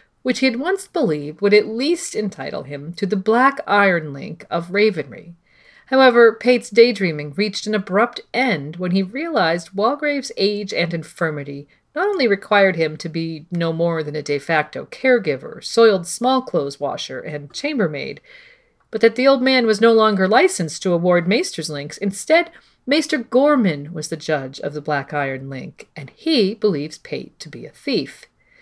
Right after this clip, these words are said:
And this thought is juxtaposed with the reveal that Alaris is celebrating that night, having gained a copper link, and is buying drinks. Whereas we would expect Pate to be feeling jealous, his point of view instead reveals an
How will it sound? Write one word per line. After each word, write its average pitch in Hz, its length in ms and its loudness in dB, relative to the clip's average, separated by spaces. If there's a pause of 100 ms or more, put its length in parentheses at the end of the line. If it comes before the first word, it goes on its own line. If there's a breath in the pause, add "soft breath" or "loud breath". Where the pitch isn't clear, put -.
(640 soft breath)
And 269 80 0
this 440 200 6
thought 156 400 2
is 175 240 2
juxtaposed 147 720 -4
with 156 160 -4
the 160 100 -2
reveal 147 560 -2
that 139 280 -6
Alaris 147 500 2
is 151 180 -8
celebrating 247 640 4
that 139 180 -10
night, 131 300 -14 (200 soft breath)
having 214 300 4
gained 196 280 4
a 196 60 2
copper 320 500 -4
link, - 320 -14 (240 loud breath)
and 226 120 0
is 247 120 2
buying 143 320 -4
drinks. - 560 -6 (600 soft breath)
Whereas 233 520 8
we 226 100 0
would 214 120 6
expect 190 480 0
Pate 208 340 2
to - 60 -12
be 175 120 -6
feeling 156 420 -2
jealous, 190 680 2
his 170 220 -2
point 175 280 -2
of 156 80 -6
view 185 340 0
instead 240 760 -2
reveals 160 420 -2
an 180 100 -6